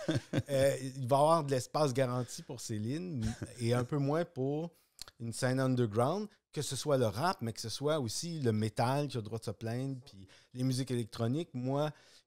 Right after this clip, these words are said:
Speaker 2: quand j'étais à, à la presse, j'étais, j'étais proche de tout ce monde-là, mais j'étais,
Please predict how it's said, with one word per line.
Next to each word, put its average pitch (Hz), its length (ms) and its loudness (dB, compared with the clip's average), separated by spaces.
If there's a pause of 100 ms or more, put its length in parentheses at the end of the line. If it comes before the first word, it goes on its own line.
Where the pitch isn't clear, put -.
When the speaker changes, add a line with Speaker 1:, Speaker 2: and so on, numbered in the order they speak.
Speaker 2:
quand 113 100 -6
j'étais 127 360 2
à, 107 160 2
à 104 200 -6
la 104 140 -4
presse, 127 360 -4
j'étais, 107 280 -2 (260)
j'étais - 220 -12
proche 113 240 -4
de 104 60 -4
tout - 140 -12
ce - 100 -10
monde-là, 143 260 0
mais 139 100 0
j'étais, - 180 -4